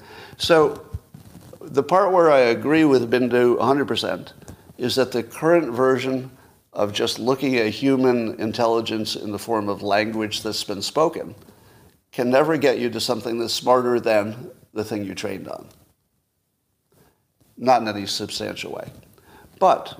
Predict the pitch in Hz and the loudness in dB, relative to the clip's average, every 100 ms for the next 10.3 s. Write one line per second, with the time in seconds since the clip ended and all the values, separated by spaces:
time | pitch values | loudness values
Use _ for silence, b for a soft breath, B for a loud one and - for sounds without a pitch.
0 | 185 117 - 147 147 135 117 131 123 101 | -8 -4 -2 0 2 2 4 2 2 -4
1 | 98 135 131 123 123 127 123 117 107 104 | -2 0 2 2 0 0 0 -2 -6 -10
2 | - 117 110 95 - 170 175 87 92 120 | -2 -2 -2 -10 -6 -6 -6 -8 -10 -14
3 | B B B B - - _ _ _ - | B B B B -20 -20 _ _ _ -20
4 | - - - _ - 170 180 180 165 143 | -20 -20 -20 _ -14 -4 2 2 4 2
5 | 170 123 170 - _ _ _ _ _ _ | 2 -4 -8 -16 _ _ _ _ _ _
6 | _ _ 50 - - - 117 - - 131 | _ _ -14 -14 -16 -6 -6 -6 -6 0
7 | 147 190 175 156 165 127 113 143 98 80 | 4 6 6 4 4 4 4 4 2 -6
8 | - - _ _ _ _ _ _ 123 - | -14 -18 _ _ _ _ _ _ 0 2
9 | 123 120 - 151 127 113 117 104 104 - | 2 2 0 0 0 0 0 0 -2 -12
10 | - - - | -14 -16 -20